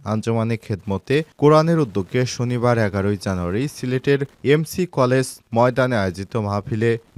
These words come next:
যোগ দিবেন তিনি। শুক্রবার দশই জানুয়ারি দুপুরে এক Facebook পোস্টে বিষয়টি নিশ্চিত করেছেন আজহারী নিজেই। মাহফিল হবে নয়,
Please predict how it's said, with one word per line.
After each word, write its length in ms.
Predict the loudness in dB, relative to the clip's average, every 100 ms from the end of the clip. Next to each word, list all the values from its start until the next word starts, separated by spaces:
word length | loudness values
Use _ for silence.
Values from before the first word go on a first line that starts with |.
| 0
যোগ 140 | 0 0 -4
দিবেন 240 | -2 -2 -4
তিনি। 200 | -6 -6
শুক্রবার 480 | -6 -8 -2 2 2 0 _ 0
দশই 300 | 2 2 -2
জানুয়ারি 360 | -2 -2 0 -2
দুপুরে 380 | -4 -6 -2 0
এক 120 | -2 -4
Facebook 420 | -6 -6 -8 -14 -6
পোস্টে 360 | -4 -4 -6 -8
বিষয়টি 460 | -8 -6 -6 -6 -6
নিশ্চিত 400 | -6 -8 -8 -10 -8
করেছেন 400 | -6 -6 -6 -8 -8 _
আজহারী 440 | -4 -4 -2 -2 -2
নিজেই। 400 | -4 -4 -4 -4 -8 _ -2
মাহফিল 360 | 2 2 2 0
হবে 180 | 2 2
নয়, 260 | 2 2